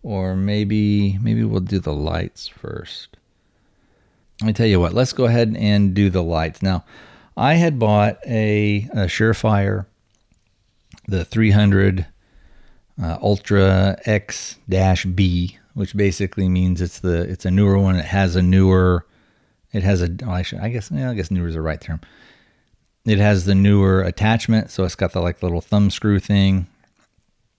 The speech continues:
And it also has, it comes with a, an attachment for a Picatinny rail. It also comes a, with a, what they call a universal attachment, which would sync up more with the Glocks. Now, if you've got the Picatinny rail,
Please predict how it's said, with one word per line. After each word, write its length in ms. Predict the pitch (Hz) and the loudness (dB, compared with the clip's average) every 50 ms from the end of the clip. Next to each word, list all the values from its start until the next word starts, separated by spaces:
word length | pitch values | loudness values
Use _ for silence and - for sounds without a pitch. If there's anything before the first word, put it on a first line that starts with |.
| _ _ - | _ _ -4
And 640 | 117 101 98 98 98 98 98 95 95 95 95 92 | -2 0 2 2 2 2 2 2 2 0 0 0
it 340 | 98 98 - - 151 104 92 | -2 -4 -6 -6 -4 -2 0
also 420 | 98 95 95 92 - - 101 98 92 | 0 0 0 0 0 0 0 0 2
has, 600 | 87 98 92 92 92 92 90 90 90 87 - - _ _ _ _ _ _ _ - | 2 0 2 2 2 0 0 0 -2 -4 -8 -14 _ _ _ _ _ _ _ -8
it 140 | 104 95 | -8 -4
comes 320 | - - 113 107 104 95 - | -2 0 2 2 2 0 0
with 240 | 101 101 92 - - | 0 0 0 0 0
a, 140 | 92 90 87 | -2 0 0
an 80 | 92 | -2
attachment 480 | 92 90 - - 104 98 - - 98 - | -2 -2 0 0 0 2 0 -2 -4 -2
for 80 | - 87 | -2 -2
a 40 | |
Picatinny 540 | 82 - 98 90 101 85 - 127 127 127 123 | -2 -2 -2 -2 -2 -2 0 0 2 2 4
rail. 240 | 120 120 117 113 113 | 4 2 2 2 2
It 80 | 107 101 | 2 2
also 280 | 98 95 - - 95 | 2 2 0 -2 -4
comes 260 | - - 95 92 90 | -2 -2 -2 -2 -2
a, 100 | 92 87 - _ | -4 -6 -8 _
with 340 | 202 143 123 95 90 87 - | -12 -8 -6 -4 -4 -4 -4
a, 80 | 95 | -6
what 160 | 90 90 87 - | -4 -4 -4 -4
they 80 | 85 | -6
call 220 | 78 - - 92 92 | -6 -4 -2 -2 0
a 40 | |
universal 640 | 90 92 98 95 92 90 85 92 92 90 - 95 92 | 0 2 2 2 2 2 2 0 0 0 -2 -2 -4
attachment, 480 | 87 - - 87 85 82 - 90 90 | -2 -2 -2 -2 -2 -2 -2 -4 -4
which 220 | 95 101 - - - | -4 -4 -4 -4 -2
would 240 | 98 95 92 87 - - - - _ _ _ _ | 0 0 0 0 -4 -10 -20 -20 _ _ _ _
sync 300 | - - 139 127 113 - | -6 -2 0 0 2 2
up 140 | 107 92 - | 0 0 2
more 240 | 120 101 98 95 | 2 4 4 4
with 180 | 92 90 82 - | 4 2 2 0
the 100 | - 85 | -2 -4
Glocks. 500 | 87 78 78 85 85 82 82 - - - _ _ _ _ _ _ _ _ _ - | -4 -4 -4 -4 -4 -6 -6 -10 -16 -20 _ _ _ _ _ _ _ _ _ -4
Now, 240 | 110 104 101 101 - | 0 0 0 0 2
if 260 | - 147 160 156 - | 2 2 2 2 2
you've 220 | - 160 143 120 110 | 2 2 2 2 2
got 440 | 113 123 123 123 123 123 117 - - - - | 2 2 2 4 2 2 0 -2 -6 -8 -6
the 80 | 104 | -6
Picatinny 500 | - - 117 - 110 98 - 113 117 113 107 | -4 -4 -4 -4 -2 -2 0 2 2 2 2
rail, 440 | 110 107 107 107 104 104 104 95 | 2 2 2 0 0 0 -2 -4